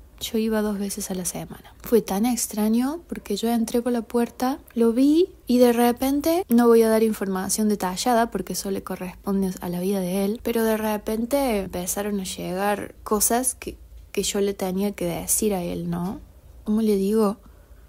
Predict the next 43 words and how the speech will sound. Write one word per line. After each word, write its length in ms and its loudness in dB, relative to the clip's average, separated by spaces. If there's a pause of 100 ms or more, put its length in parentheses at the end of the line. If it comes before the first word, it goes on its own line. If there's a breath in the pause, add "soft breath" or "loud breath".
(140 soft breath)
esto 280 -2
a 20 2
un 180 0
extraño, 720 0
no? 300 2 (220)
Eh, 160 -6
fue, 320 -4
fue 180 -4
muy 240 0
raro, 560 4 (160)
si 160 -4
bien 160 2
no 80 4
era 140 4
un 100 4
completo 380 0
extraño, 680 0 (200)
pero 400 -2
yo 240 -4
no 160 0
sabía 380 -2
cómo 180 0
actuar, 400 4
no 140 0
sabía 340 0
cómo 220 0
decirle, 580 -2
no 140 -6
sabía, 600 -6
la 120 -2
verdad 400 -2
que 100 -2
no 140 0
sabía 360 0
cómo 240 0
afrontar 880 -2 (380)
tanta 720 2
información. 920 -2
Yo 160 4
igual 380 6
siempre 340 2
tuve 420 2
un 520 2